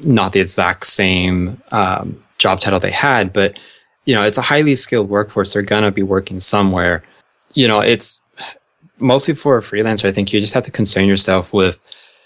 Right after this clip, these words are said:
you know, kinda waiting it out, seeing what happens.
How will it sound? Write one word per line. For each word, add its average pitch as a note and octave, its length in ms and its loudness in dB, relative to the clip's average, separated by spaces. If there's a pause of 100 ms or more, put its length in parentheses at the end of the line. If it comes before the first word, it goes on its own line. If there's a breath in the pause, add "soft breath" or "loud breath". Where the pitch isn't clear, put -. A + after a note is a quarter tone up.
(320 loud breath)
you - 80 0
know, G2+ 120 2
kinda G#2 260 0
waiting G2+ 300 2
it G2+ 80 2
out, F#2 220 2
seeing G2+ 260 0
what F2+ 120 -2
happens. F2 680 -4